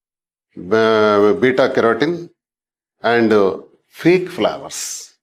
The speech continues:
సువాసనల కోసం ఫేక్ ఫ్లేవర్స్, రిఫైన్డ్ పామ్ ఆయిల్ and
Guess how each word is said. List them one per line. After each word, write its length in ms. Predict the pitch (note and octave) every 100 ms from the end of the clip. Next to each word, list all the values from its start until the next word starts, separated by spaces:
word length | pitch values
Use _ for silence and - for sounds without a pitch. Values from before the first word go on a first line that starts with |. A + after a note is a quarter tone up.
| _ -
సువాసనల 600 | - A#2 A#2+ - A2 G2
కోసం 520 | G2 F#2 D#3 G#3 - - _ _
ఫేక్ 300 | A#2+ G#2 -
ఫ్లేవర్స్, 420 | - - - - - - _ _ _ _ _ _ G2
రిఫైన్డ్ 640 | A2+ C3 B2 B2 A2 -
పామ్ 200 | A2 G#2
ఆయిల్ 300 | G#2+ B2 D#3 D#3 _ _ _ _ _ _ _ _ _ G#2+
and 240 | A2+